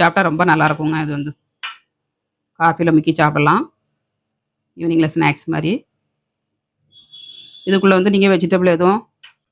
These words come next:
மசாலா எதுவும் வச்சு பண்ணாலும் பண்ணலாம். அதே மாதிரி முட்டை வச்சு பண்ணாலும் பண்ணலாங்க. பப்ஸ் மாதிரி பண்ணலாம், அதுவும் நல்லா கிடைக்கும். இந்த மாதிரி வச்சுக்கணுங்க. வச்சுட்டு நம்ம இப்போ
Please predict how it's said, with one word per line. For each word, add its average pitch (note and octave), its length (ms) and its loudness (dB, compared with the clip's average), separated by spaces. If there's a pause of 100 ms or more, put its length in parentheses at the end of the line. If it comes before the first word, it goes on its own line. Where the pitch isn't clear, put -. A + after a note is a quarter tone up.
(120)
மசாலா F3 320 -2
எதுவும் F3 320 2
வச்சு D#3 240 -4
பண்ணாலும் E3 360 0
பண்ணலாம். D3 580 -2 (300)
அதே D#3+ 200 -2
மாதிரி E3+ 160 -2 (540)
முட்டை F3 220 -6
வச்சு F3 220 -2
பண்ணாலும் D#3+ 360 2
பண்ணலாங்க. C#3 400 -2
பப்ஸ் E3 280 -8
மாதிரி D#3+ 200 -6
பண்ணலாம், D#3+ 340 -4 (840)
அதுவும் F3 200 -2
நல்லா D#3 200 2
கிடைக்கும். D#3 360 0 (1040)
இந்த F3 160 -10
மாதிரி E3+ 140 -2 (840)
வச்சுக்கணுங்க. D#3 480 2 (600)
வச்சுட்டு E3+ 300 -2
நம்ம E3+ 200 6
இப்போ F3 140 0